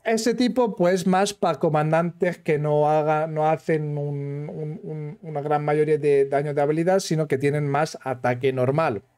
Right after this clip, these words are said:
Así que enfocaros en esas tropas o en esas formaciones si vais a salir con esas marchas.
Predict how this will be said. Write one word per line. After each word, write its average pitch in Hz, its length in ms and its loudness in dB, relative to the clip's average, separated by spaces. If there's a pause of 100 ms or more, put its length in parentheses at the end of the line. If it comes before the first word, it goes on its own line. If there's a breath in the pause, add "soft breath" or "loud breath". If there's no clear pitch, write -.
Así 123 280 -6
que 170 260 0
enfocaros 135 580 -2
en 143 140 -2
esas 143 240 -6
tropas 180 520 0
o 127 200 -2
en 127 80 -4
esas 131 180 -6
formaciones 156 580 -2
si - 140 -4
vais 135 260 0
a 139 60 -8
salir 135 300 -2
con 120 180 -4
esas 120 220 -6
marchas. 139 560 -6